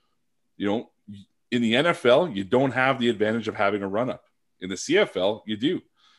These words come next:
So if you're a high-level receiver who doesn't get an N F L shot and you say, "Oh, shit, I get a full run-up on these defensive backs who can't move, and now I can actually start my route like that," that's a big selling point for a lot of these guys who are coming up here and looking for that opportunity.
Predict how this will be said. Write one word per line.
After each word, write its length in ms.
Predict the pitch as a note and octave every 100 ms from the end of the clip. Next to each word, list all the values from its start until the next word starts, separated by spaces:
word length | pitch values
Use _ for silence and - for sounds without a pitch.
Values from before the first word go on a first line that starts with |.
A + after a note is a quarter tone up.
| _
So 180 | - A#2+
if 100 | A#2+
you're 160 | A3
a 40 | A3+
high-level 420 | D3+ D#3+ D#3+ D3
receiver 440 | A2+ - D#3+ D#3+
who 120 | G#2+ A2
doesn't 200 | A#2+ B2
get 100 | A2
an 60 |
N 120 | G#2
F 100 | G2
L 160 | A2 D#3
shot 340 | - F#2+ F2+
and 80 | F#2+
you 80 | A2
say, 280 | - G2 D2+ C3
"Oh, 120 | D3
shit, 340 | - C3+ A2 - _ _
I 100 | A2+
get 140 | E3
a 60 | B2
full 640 | - - C3 D3 D3 D3 -
run-up 520 | G#2 A#2+ B2 G2 -
on 180 | F#2 G2+
these 180 | G#2 G2
defensive 440 | F#2+ A2+ A2 G#2+
backs 260 | G2+ G2+ -
who 80 | F2+
can't 360 | - A#2 A2
move, 340 | F2 G#2+ E2 - _ _ _ _
and 140 | - G2
now 260 | A2 A2+
I 140 | F#2 A2
can 160 | A2+
actually 280 | G#2+ G#2+ G2
start 360 | - - G#2 G2+
my 100 | A2
route 260 | F#2 G#2
like 200 | F#2 F2+
that," 300 | F2+ F#2+ D#3+ - - - _ _
that's 220 | A2+ A#3
a 80 | G4
big 320 | D3+ C#3 D#3
selling 340 | - B2 E3
point 260 | D#3 A2 G2+
for 100 | -
a 40 |
lot 140 | G2 G2+
of 80 | A2
these 140 | G2
guys 240 | F#2+ G#2
who 100 | A2
are 40 | G#2
coming 300 | A2 G2 F2
up 180 | A#2+ -
here 160 | F#2
and 120 | F2+
looking 240 | F#2+ - A2+
for 120 | G#2
that 120 | G2+
opportunity. 680 | F2+ G2 - - C#3+ A#2